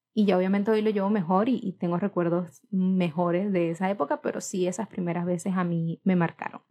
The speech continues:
La primera vez que di una charla en un colegio, recuerdo que esta fue la primera charla que a mí me pagaron, la primera charla de jevitas que a mí me pagaron.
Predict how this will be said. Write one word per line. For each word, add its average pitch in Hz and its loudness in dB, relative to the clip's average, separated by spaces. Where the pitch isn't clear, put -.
La 240 2
primera 240 2
vez 269 -2
que 247 2
di 220 2
una 226 4
charla 247 2
en 202 4
un 190 2
colegio, 180 4
recuerdo 190 0
que 247 -4
esta 247 -8
fue 240 -4
la 247 0
primera 190 -4
charla 226 -2
que 220 -6
a 196 0
mí 190 2
me 202 0
pagaron, 175 -2
la 208 -2
primera 208 -2
charla 285 -2
de 277 -2
jevitas 214 -2
que 208 -4
a 190 0
mí 185 0
me 196 0
pagaron. 170 -4